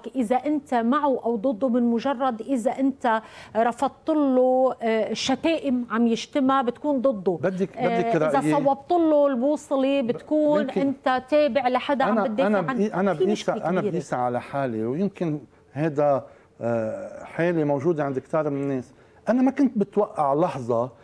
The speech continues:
Speaker 2: إنه شوف سياسيين هالقد بلا ضمير، ما كنت بتوقع. مشان هيك
Speaker 1: مم.
Speaker 2: الناس يمكن بمكان ما مصدومة، محبطة، مشلولة، عاجزة، نتيجة عدم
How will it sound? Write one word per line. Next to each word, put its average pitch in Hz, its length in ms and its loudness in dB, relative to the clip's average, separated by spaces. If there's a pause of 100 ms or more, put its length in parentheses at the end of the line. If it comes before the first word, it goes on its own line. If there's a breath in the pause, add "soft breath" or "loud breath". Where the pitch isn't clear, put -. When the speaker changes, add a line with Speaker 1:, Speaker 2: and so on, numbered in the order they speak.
(220 loud breath)
Speaker 2:
إنه 160 160 0
شوف 208 260 -2
سياسيين 165 760 -2
هالقد 151 540 -2
بلا 131 200 2
ضمير، 127 420 0 (720)
ما 240 80 0
كنت 285 200 2
بتوقع. 202 560 0
مشان 139 280 -2
هيك 220 260 0
Speaker 1:
مم. 190 60 2
Speaker 2:
الناس 208 520 2 (280 loud breath)
يمكن 208 380 2
بمكان 180 540 0
ما 185 200 2
مصدومة، 170 760 0 (340 loud breath)
محبطة، 143 840 0 (220 loud breath)
مشلولة، 185 920 2 (320 soft breath)
عاجزة، 156 600 0
نتيجة 214 520 0 (380)
عدم 226 400 0